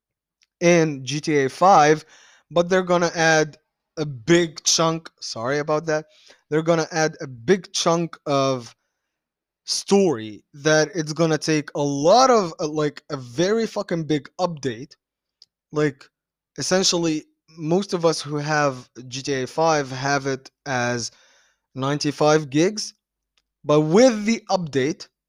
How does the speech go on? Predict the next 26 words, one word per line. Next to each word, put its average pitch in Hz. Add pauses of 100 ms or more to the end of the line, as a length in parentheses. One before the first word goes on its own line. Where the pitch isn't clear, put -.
(300)
if 262
you 247
get 214
the 175
D 170
L 151
C, 143
if 147
you 180
actually 170
claim 170
the 135
D 131
L 123
C 131
or 120
buy 127
it, 131
I 139
don't 131
know 135
if -
it's 127
gonna 131
be, 120 (560)
uh, 117